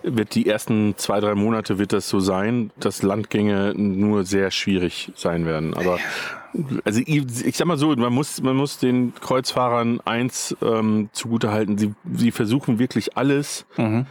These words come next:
Speaker 1: ähm, für Kreuzfahrt begeisterte, äh, Touristen wirklich alles zu machen und alle Auflagen zu erfüllen, um das auf eine sichere Art und Weise zu machen. Und, ähm, das ist ein,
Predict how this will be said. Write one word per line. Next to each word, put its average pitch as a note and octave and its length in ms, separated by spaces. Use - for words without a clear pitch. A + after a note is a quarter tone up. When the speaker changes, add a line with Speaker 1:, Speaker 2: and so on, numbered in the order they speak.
Speaker 1:
ähm, A2+ 460
für - 160
Kreuzfahrt A#2 560
begeisterte, G#2+ 1000
äh, G#2 280
Touristen G2+ 480
wirklich A2 340
alles C3+ 320
zu - 100
machen A#2 480
und A2 380
alle D3 200
Auflagen A2+ 500
zu - 160
erfüllen, A2+ 540
um G#2+ 140
das A2 220
auf - 180
eine G#2 80
sichere A2+ 460
Art G2+ 200
und G2 140
Weise G2 340
zu - 160
machen. G#2 440
Und, F#2+ 460
ähm, F#2 420
das - 180
ist - 220
ein, F#2+ 260